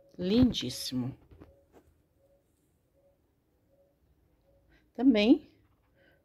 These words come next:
existe o espaçamento aqui entre as folhas, que me agrada muito. Por, olhando aqui, ó, deixa eu pegar aqui, ó,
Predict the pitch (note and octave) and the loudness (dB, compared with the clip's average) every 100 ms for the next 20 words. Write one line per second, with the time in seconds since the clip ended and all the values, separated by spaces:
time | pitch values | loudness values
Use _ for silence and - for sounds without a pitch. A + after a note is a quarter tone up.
0 | _ - E3 F3 F3 E3+ - - D#3+ A#3+ | _ -10 -2 -2 -2 -6 -6 -8 -6 2
1 | C#4+ D#3+ G3+ - - D#3 D#3 D#3+ - - | 4 4 0 -8 -4 -4 -2 -6 -6 -12
2 | - D3 A#3+ A3 - - _ _ _ _ | -6 -4 -4 -10 -14 -20 _ _ _ _
3 | _ _ - D3+ D3+ D3 D3 D3+ A3 G3 | _ _ 0 4 4 4 0 -2 -2 -4
4 | C#3+ C#3 - _ - G3 G3 F#3+ G#3 E3 | -6 -12 -18 _ -10 -8 -6 -4 0 2
5 | E3 D#3 - - B3 C#4 C#3+ - - - | 2 0 -6 -8 -4 -4 -6 -12 -20 -20
6 | - - - C#3+ D3 - - - _ _ | -18 -18 -14 -16 -8 -6 -6 -8 _ _
7 | _ _ _ _ _ _ _ _ _ _ | _ _ _ _ _ _ _ _ _ _
8 | - C3 | -10 -10